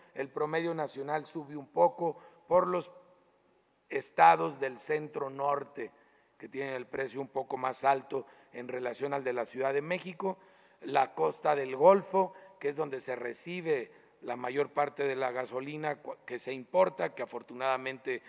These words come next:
cada vez es menos, por eso se está pudiendo llevar a cabo este programa de incentivos a la gasolina y al diésel.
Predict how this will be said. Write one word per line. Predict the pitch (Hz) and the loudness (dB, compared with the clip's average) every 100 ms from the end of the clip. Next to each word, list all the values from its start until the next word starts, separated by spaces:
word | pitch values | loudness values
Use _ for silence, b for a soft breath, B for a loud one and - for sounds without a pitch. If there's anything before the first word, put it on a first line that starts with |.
| B B | B B
cada | - 143 139 | 2 2 4
vez | 143 147 | 2 -2
es | 143 | -4
menos, | 175 185 180 170 - b b | 0 0 0 -4 -8 b b
por | 131 135 | -2 4
eso | 175 160 156 | 2 2 -8
se | 123 | -10
está | - 139 - | -2 -2 -2
pudiendo | 131 127 135 131 131 | -12 -6 -6 -2 -2
llevar | 120 120 127 | 0 2 2
a | 120 | 0
cabo | 131 123 123 123 B B B | 2 2 2 -4 B B B
este | 139 135 - | -2 0 -2
programa | 143 139 135 123 147 175 170 156 135 B B | 0 2 0 4 8 8 8 2 0 B B
de | - 139 | -4 -4
incentivos | 131 - 127 120 151 156 143 120 | -2 -8 -8 -8 -10 -4 -2 -2
a | |
la | 120 | -4
gasolina | 117 117 117 127 139 139 | -2 -4 -4 -4 -4 0
y | |
al | 147 151 | 0 0
diésel. | 190 165 180 165 | -8 -4 -4 -4